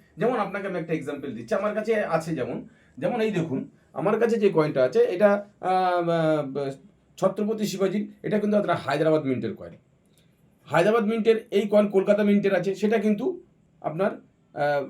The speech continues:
ভ্যালুয়েবল কয়েন নয়, কিন্তু এই কয়েনটা ভ্যালুয়েবল কয়েন আছে। এই রকম যেমন এক টাকার কয়েন আছে,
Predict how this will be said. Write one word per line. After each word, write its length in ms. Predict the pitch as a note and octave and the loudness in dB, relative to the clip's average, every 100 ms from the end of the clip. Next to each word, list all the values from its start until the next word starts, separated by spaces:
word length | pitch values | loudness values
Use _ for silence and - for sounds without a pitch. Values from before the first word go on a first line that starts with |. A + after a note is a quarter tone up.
| B2+ | -2
ভ্যালুয়েবল 440 | C#3 G3 G3 E3 | 2 4 6 4
কয়েন 200 | C#3 A#2+ | 2 0
নয়, 220 | G2+ F2+ - _ | -2 -8 -16 _
কিন্তু 180 | G3 G3 | -10 0
এই 180 | G3+ G#3+ | 0 2
কয়েনটা 440 | F#3+ D3+ C3+ - - _ B2+ | 2 2 2 -2 -4 _ -6
ভ্যালুয়েবল 420 | C#3 C3 G#2 F#2+ | -2 -2 -2 -6
কয়েন 260 | F#2 F2+ | -12 -16
আছে। 200 | E2+ - - _ - | -18 -20 -20 _ -4
এই 160 | G3 | 0
রকম 280 | B3 A3+ A#3+ | 2 2 -2
যেমন 380 | G3 F3 G#3+ - | -4 -2 -2 -4
এক 200 | - D#3+ - | -6 -6 -4
টাকার 180 | A#3 A3+ | -4 -2
কয়েন 240 | G#3 G3+ | -4 -2
আছে, 300 | F#3 F#3 | -4 -6